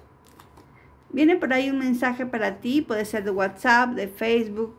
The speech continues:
en redes sociales o una llamada telefónica, que te llega de alguien que está pensando mucho, mucho en ti,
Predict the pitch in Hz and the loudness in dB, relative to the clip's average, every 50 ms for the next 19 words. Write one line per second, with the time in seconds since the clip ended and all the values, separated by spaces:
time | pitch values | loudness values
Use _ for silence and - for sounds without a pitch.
0 | - - 214 190 190 196 196 196 190 - 180 185 - 240 226 220 220 208 208 - | -18 -14 -12 -8 -6 -6 -6 -6 -6 -8 -8 -6 -2 0 0 0 0 -2 -4 -6
1 | 196 202 196 196 196 196 196 196 196 208 190 190 196 196 - 254 262 254 226 208 | -6 -4 -2 -2 -2 -2 -2 -4 -2 -2 0 -2 -2 -2 -2 -2 0 0 -2 -2
2 | - - 208 240 240 - - - - - - - - - 233 233 240 240 254 254 | -4 -4 -4 -4 -6 -8 -12 -18 -20 -20 -20 -12 -6 -4 -2 0 0 0 2 2
3 | 262 254 247 240 233 233 233 240 233 233 208 208 - - 226 220 - 220 220 208 | 2 2 2 2 2 2 0 0 -2 0 -2 -4 -2 -4 -6 -4 -4 -6 -6 -4
4 | - 226 220 220 214 220 220 233 262 285 277 - 277 254 233 226 220 - - - | -4 -4 -4 -2 -4 -2 0 0 0 0 -2 -2 -2 -2 -2 -2 -4 -6 -6 -4
5 | 233 214 - - - 196 180 | -4 -4 -4 -6 -6 -6 -8